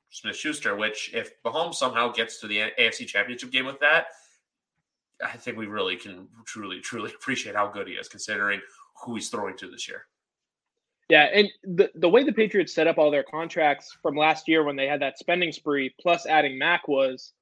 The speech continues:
Speaker 1: Putting the money
Speaker 2: by the
Speaker 1: down,
Speaker 2: time
Speaker 1: pushing the money down the road.
Speaker 2: Right, and, you know,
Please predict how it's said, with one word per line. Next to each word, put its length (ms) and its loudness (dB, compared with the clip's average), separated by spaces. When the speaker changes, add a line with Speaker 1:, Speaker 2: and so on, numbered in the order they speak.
Speaker 1:
Putting 180 -6
the 60 -6
money 200 4
Speaker 2:
by 100 10
the 60 8
Speaker 1:
down, 80 -2
Speaker 2:
time 280 6
Speaker 1:
pushing 200 -8
the 60 -2
money 140 2
down 140 4
the 60 -2
road. 200 0
Speaker 2:
Right, 300 6
and, 400 6
you 100 0
know, 280 -2